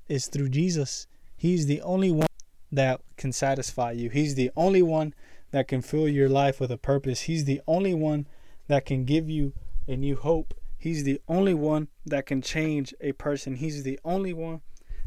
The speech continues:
that can transform somebody. So today, I wanna talk about a few, uh, things that Jesus does for each and every person that accepts him. And today, you have that opportunity at the end of the, the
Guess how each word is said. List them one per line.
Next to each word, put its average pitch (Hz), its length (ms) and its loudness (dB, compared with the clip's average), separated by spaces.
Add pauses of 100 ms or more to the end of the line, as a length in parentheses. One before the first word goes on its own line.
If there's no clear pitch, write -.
that 143 180 2
can 139 160 -4
transform 208 600 2
somebody. 139 560 0 (440)
So 160 200 -4
today, 185 380 2 (300)
I 151 60 6
wanna 151 180 10
talk 160 240 4
about 147 280 6
a 127 40 4
few, 208 460 4 (880)
uh, 143 340 4 (180)
things 151 360 4
that 135 220 0
Jesus 147 400 4
does 139 320 2
for 143 200 -4
each 190 460 -2
and 143 180 2
every 151 440 2 (280)
person 156 500 2 (260)
that 131 160 -4
accepts 151 460 -4
him. 135 200 -6 (480)
And 131 160 2
today, 165 440 6 (300)
you 143 180 4
have 147 200 2
that 139 160 4
opportunity 180 720 2
at 147 140 0
the 147 140 2
end 165 120 2
of 143 180 -2
the, 135 340 2 (240)
the 135 400 2